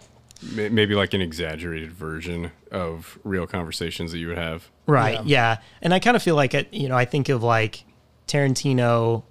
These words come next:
Speaker 2: dialogue, you know, kind of the back and forth. There's, there's not a lot of, like, s-, space between them talking. It's kinda like people would talk. It's not to the point of, like, talking over each other.
Speaker 3: Yeah.
Speaker 2: Um, I'm trying to think if there's a filmmaker that does
Speaker 3: Can't
Speaker 2: that.
Speaker 3: remember that one. I,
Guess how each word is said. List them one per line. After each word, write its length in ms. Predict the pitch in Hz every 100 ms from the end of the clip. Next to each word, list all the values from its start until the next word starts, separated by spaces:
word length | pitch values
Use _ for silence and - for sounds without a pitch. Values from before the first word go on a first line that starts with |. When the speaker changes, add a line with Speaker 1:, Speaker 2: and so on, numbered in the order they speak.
| _ - 139
Speaker 2:
dialogue, 840 | 117 117 113 113 110 107 107 110 - _ _ _ _
you 120 | -
know, 80 | 110
kind 120 | 123
of 60 | 117
the 60 | 110
back 260 | 113 110
and 120 | 123
forth. 480 | - 120 113 110 107
There's, 260 | 139 139 135
there's 200 | 151 139
not 160 | 160
a 60 | 139
lot 200 | 120 123
of, 60 | 113
like, 240 | 101 - _
s-, 260 | - - -
space 480 | - - 120 113 123
between 300 | - 143 139
them 220 | 135 135 -
talking. 480 | - 135 131 156 143
It's 160 | 120 -
kinda 400 | - 113 110 117
like 360 | 117 117 _
people 320 | 123 120 135 117
would 180 | 117 127
talk. 300 | 139 131 131
It's 140 | 117 151
not 140 | 160
to 60 | 151
the 80 | 123
point 280 | 139 123
of, 320 | 113 110 104 - _ -
like, 140 | 160
talking 360 | - 135 131 113
over 260 | 117 110 107
each 240 | 104 -
other. 460 | 117 104 104 101 98 -
Speaker 3:
Yeah. 220 | 139 113 101 -
Speaker 2:
Um, 460 | 117 101 101 101 -
I'm 120 | 127
trying 160 | 117 120
to 60 | 110
think 180 | 123
if 80 | 117
there's 180 | 113 110
a 160 | 110 - _ _ _ -
filmmaker 380 | 123 110 113
that 120 | 107 110
does 220 | 110 104
Speaker 3:
Can't 80 | 190
Speaker 2:
that. 40 |
Speaker 3:
remember 240 | 196 190 175
that 200 | 139 139
one. 340 | 120 113 117
I, 80 | 160